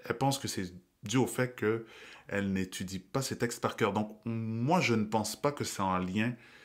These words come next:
avec le fait que tu n'étudies pas des textes par cœur. Par contre, très souvent, lorsqu'on a un ton monotone et sans émotion,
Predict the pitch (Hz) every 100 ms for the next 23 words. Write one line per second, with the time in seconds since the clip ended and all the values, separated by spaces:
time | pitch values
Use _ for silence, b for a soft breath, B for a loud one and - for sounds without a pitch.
0 | B B B - 98 95 104 92 123 120
1 | 101 - - - 95 92 - 92 90 _
2 | _ 151 131 104 110 - - - 90 -
3 | - 117 139 135 - - - 160 175 160
4 | - B B B B B B - 113 -
5 | 104 120 139 117 - 104 95 90 - 98
6 | 92 95 104 101 90 123 127 131 - -
7 | - 113 101 92 87 - 123 160